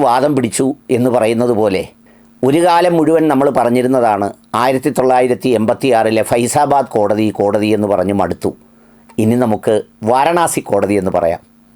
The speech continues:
ദേ, ഗ്യാൻവാബി പള്ളിയിൽ അടുത്ത സംഗതി റെഡിയാക്കിയിട്ടുണ്ട്. ഭാരതീയരെ, കമോൺട്ര,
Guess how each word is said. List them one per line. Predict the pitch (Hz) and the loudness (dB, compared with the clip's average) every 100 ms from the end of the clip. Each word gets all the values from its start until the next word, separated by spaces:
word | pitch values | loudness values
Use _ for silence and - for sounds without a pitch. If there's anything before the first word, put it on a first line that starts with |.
| 90 | -4
ദേ, | 120 110 123 - _ _ - 110 | -2 -2 -4 -14 _ _ -4 0
ഗ്യാൻവാബി | 120 147 151 156 156 - | 0 2 2 2 0 0
പള്ളിയിൽ | 107 98 95 - _ _ _ - | 0 0 -2 -6 _ _ _ -4
അടുത്ത | 110 117 143 113 | -2 0 -2 -2
സംഗതി | 95 92 98 - - | -2 -2 -4 -8 -4
റെഡിയാക്കിയിട്ടുണ്ട്. | 101 104 107 95 104 85 73 - _ - - - - 87 | -2 0 -2 -2 -6 -6 -8 -14 _ -20 -20 -20 -12 -4
ഭാരതീയരെ, | 123 139 156 151 107 92 - _ _ | 0 0 2 0 0 -2 -8 _ _
കമോൺട്ര, | - 113 127 135 | -2 0 2 0